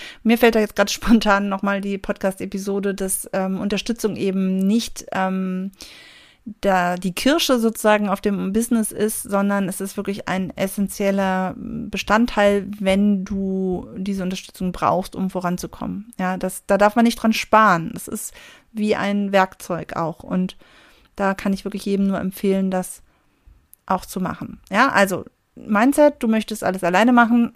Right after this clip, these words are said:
ganz schlecht. Ähm, das kann auch gut klappen, wenn du's kannst, aber wenn du's nicht kannst, äh, dann,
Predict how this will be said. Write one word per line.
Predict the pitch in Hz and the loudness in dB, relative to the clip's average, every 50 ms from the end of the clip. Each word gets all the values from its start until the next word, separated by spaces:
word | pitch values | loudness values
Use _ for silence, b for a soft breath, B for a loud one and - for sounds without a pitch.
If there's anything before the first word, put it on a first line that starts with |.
| - 208 | -6 -2
ganz | 196 190 190 190 - | 0 0 0 0 0
schlecht. | - - 208 220 220 - - - - | 0 2 2 2 2 -2 -8 -10 -4
Ähm, | - 202 196 202 196 196 196 196 196 B B B B B B B B B B B _ - - - 226 220 - - | -2 0 0 0 0 -2 -2 -4 -6 B B B B B B B B B B B _ -10 -4 -4 -2 -2 -2 -2
das | 240 233 - | -2 0 0
kann | - 285 285 | 2 2 4
auch | 262 - - - | 4 2 2 2
gut | 240 220 - | 0 -2 0
klappen, | - - 277 285 - 294 285 311 339 - | 2 2 2 4 4 4 2 2 2 0
wenn | - 220 226 220 | 2 4 4 4
du's | 208 202 - | 4 2 0
kannst, | - - 247 302 339 - - - | 4 4 4 4 4 0 -4 -2
aber | - 220 233 226 | 2 2 4 6
wenn | 233 233 | 6 6
du's | 226 226 226 | 6 6 4
nicht | 226 226 226 - | 2 -2 -2 -2
kannst, | - - 226 240 262 - - - - | 0 2 2 2 2 0 -4 -8 -4
äh, | - 214 220 220 220 220 220 | 0 4 4 4 4 2 2
dann, | - 214 214 214 214 214 | 2 2 4 4 2 0